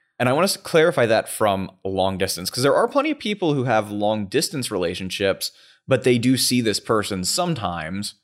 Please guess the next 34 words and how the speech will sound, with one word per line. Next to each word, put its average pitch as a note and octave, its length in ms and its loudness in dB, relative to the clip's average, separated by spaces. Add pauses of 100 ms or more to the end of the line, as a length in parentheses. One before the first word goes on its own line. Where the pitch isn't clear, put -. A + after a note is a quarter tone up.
(160)
right? G2+ 420 2
And G#2+ 180 0
they G#2 80 0
use A2 280 -2
the G#2 80 0
long G2 260 -2
distance G2 380 -6
to - 60 -14
kind F#2+ 200 -6
of F2+ 60 -10
fill F#2 260 -2
in F2+ 140 -4
where F2+ 100 -4
they F2 100 -8
can't - 260 -14
physically E2+ 360 -12
be E2 140 -14
together. G2+ 480 -2 (320)
And B2+ 120 0
that D#3+ 140 0
works G3+ 180 -2
just - 160 -4
fine C3 260 0
for A2 100 -6
people. - 420 -12 (300)
Um, A#2+ 400 -2
in C3+ 120 2
terms G#3+ 320 -2
of B3 40 -2
relationships G3+ 420 -2
that B2 120 4
are A2+ 220 2
only A#2+ 440 -2
online, G2 800 -2